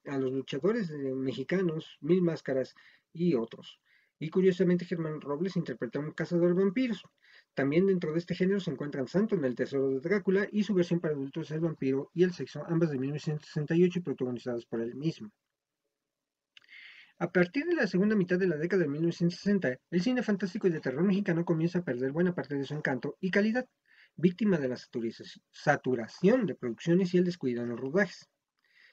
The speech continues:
Aunque las primeras películas eran de bajo presupuesto, las producciones posteriores son de tal pobreza de recursos que caen en el ridículo y el delirio, delirio absolutos. En estas últimas producciones participan actores caídos en la decadencia de Hollywood, como John Carradine, Basil Rathbone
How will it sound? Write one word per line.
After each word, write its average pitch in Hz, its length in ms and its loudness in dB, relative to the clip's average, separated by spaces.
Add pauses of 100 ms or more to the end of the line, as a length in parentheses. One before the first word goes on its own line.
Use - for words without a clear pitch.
(200)
Aunque 143 200 -4
las 151 160 -4
primeras 240 380 2
películas 202 420 0
eran 185 240 2
de 175 40 2
bajo 208 300 -2
presupuesto, 143 540 -4
las 165 160 -2
producciones 180 480 0
posteriores 156 420 -2
son 170 160 2
de 180 80 2
tal 170 160 -2
pobreza 165 640 -2
de 165 160 2
recursos 180 460 0
que 135 100 -10
caen 135 240 -2
en 147 120 -6
el 123 120 -4
ridículo 175 640 -2
y 180 180 2
el 180 220 2
delirio, 127 560 0 (100)
delirio 143 720 0
absolutos. 139 640 -6 (1400)
En 170 140 4
estas 262 320 0
últimas 254 280 0
producciones 185 460 2
participan 202 540 -2
actores 185 320 0
caídos 170 360 0
en 156 60 2
la 127 60 0
decadencia 120 500 -6
de 131 100 -4
Hollywood, 220 360 2
como 120 280 -8
John 135 160 -4
Carradine, 160 600 -2
Basil 135 520 -4
Rathbone 143 580 -2